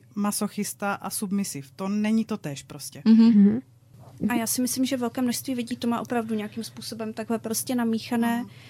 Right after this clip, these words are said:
Speaker 4: U mě třeba je hrozně velký rozdíl, jaká jsem vlastně, řekněme, ve veřejném životě, protože jsem, byť teda jsem teďka z té práce odešla,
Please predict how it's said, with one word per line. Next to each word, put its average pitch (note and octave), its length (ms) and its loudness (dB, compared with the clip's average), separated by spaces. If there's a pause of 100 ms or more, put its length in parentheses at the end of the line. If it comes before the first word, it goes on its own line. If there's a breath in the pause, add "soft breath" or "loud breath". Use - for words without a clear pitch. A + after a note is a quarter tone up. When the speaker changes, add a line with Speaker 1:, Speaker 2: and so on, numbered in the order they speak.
(260 loud breath)
Speaker 4:
U A#3 80 2
mě A#3+ 180 6
třeba A#3+ 640 2
je A#3 180 0
hrozně A#3 400 0
velký A3+ 320 -2
rozdíl, A#3 400 0
jaká A3+ 260 -4
jsem A#3 180 -2
vlastně, A3+ 340 -2
řekněme, A#3 480 -2 (100)
ve A3 120 -2
veřejném A3 440 2
životě, A#3 480 0
protože G#3+ 380 -8
jsem, G#3+ 380 -4 (140)
byť G3+ 300 -14
teda G3+ 200 -12
jsem G3+ 200 -10
teďka G#3 300 -12
z - 80 -10
té G#3+ 160 -8
práce G3+ 380 -10
odešla, A3+ 500 -4